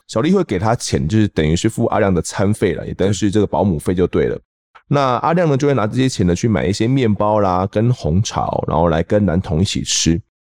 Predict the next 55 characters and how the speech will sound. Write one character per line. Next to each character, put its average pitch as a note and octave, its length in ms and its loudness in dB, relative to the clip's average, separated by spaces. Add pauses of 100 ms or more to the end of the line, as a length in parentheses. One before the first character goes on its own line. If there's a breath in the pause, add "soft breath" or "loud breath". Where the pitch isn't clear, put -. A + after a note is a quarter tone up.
(160)
但 A#3+ 140 0
后 G#3 240 2
来 B2+ 100 0
因 C#3+ 280 0
为 G#2+ 180 2
呢， F#2+ 140 2
这 B2 80 -2
个 A2+ 40 0
小 C#2+ 180 -2
丽 G#2 120 2
很 F#2 160 0
少 F2+ 140 2
给 - 180 -2
钱 - 280 -2
哦， - 100 0
这 A2+ 80 0
个 G#2+ 40 4
时 F#2 140 -4
候 F#2+ 260 2 (380)
他 - 140 -2
身 E3+ 200 0
上 E3+ 160 2
也 D2+ 100 2
没 - 140 -2
什 F2 160 0
么 - 140 0
钱 - 320 -2
啊。 - 120 -6
那 B2 140 2
有 G2+ 160 2
时 - 160 -8
候 A2+ 200 0
他 A#2 100 -4
会 A2+ 140 2
买 E2+ 120 -2
东 F#2 180 0
西 G2 200 0
给， B1+ 420 -2 (340 loud breath)
呃， C#2 200 -2
男 D2 100 0
童 F2 160 0
一 G2 40 2
起 - 120 -4
吃 - 300 -2
啊， E2+ 240 0
那 G2 60 0
有 D#2+ 160 0
时 - 180 -6
候 G2 160 -2
没 E2 300 0
有。 - 360 -2 (360 soft breath)
他 C#3+ 100 0
自 F3 140 -2
己 A2 100 2
说， G2+ 340 0